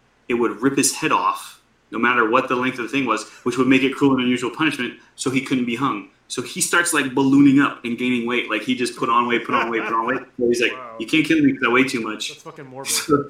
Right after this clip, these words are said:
Speaker 1: <laughs> so then they had to, like, half rat him, like they did the guys in Pokemon. <laughs> Like, had to figure out how to, like, get him to lose weight.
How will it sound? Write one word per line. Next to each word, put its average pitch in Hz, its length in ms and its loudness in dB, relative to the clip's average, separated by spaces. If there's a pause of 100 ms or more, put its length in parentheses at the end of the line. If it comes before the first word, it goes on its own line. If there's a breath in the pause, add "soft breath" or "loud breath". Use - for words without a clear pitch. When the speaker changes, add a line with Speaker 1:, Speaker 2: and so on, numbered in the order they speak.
(160)
Speaker 1:
<laughs> - 200 -20
so 143 100 0
then 143 120 6
they 147 60 6
had 139 140 2
to, 131 60 -4
like, 120 120 2
half 131 340 0
rat 131 200 0
him, 147 240 -8 (100)
like 127 160 -4
they 127 140 -2
did 139 160 2
the 139 60 -2
guys 135 280 -8
in 143 60 -10
Pokemon. - 360 -18 (140)
<laughs> - 140 -10
Like, 131 140 -2
had 147 120 -2
to 139 60 -6
figure 143 240 2
out 131 80 2
how 135 100 0
to, 131 60 0
like, 123 160 2
get 127 100 -2
him 120 100 -4
to 127 60 -4
lose 127 240 -4
weight. - 80 -12